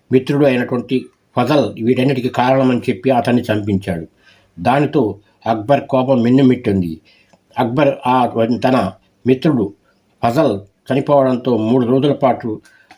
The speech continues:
ఆ, శోకిస్తూనే ఉండి దర్బార్కు కూడా హాజరు కాలేదు. ఇక లాభం లేదని సలీంపై యుద్ధం ప్రకటించాడు పాదుషా. యుద్-, యుద్ధానికి బయలుదేరాడు. కానీ ఇంతలో హమైదా, తన అక్బర్ తల్లి, ఆమె అక్బర్ తల్లి మరణించడంతోటి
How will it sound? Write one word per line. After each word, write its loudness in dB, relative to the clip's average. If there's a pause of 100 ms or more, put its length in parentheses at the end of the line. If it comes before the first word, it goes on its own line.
(160)
ఆ, -4 (160)
శోకిస్తూనే 2
ఉండి 2
దర్బార్కు 0
కూడా -2
హాజరు -2
కాలేదు. -4 (1120)
ఇక 0
లాభం 0
లేదని 0
సలీంపై 0
యుద్ధం -2
ప్రకటించాడు -2 (480)
పాదుషా. -2 (760)
యుద్-, -2
యుద్ధానికి 2
బయలుదేరాడు. 0 (100)
కానీ 2
ఇంతలో 2
హమైదా, 2 (160)
తన -4
అక్బర్ -2 (100)
తల్లి, 2
ఆమె -4 (520)
అక్బర్ -2 (100)
తల్లి 0
మరణించడంతోటి -2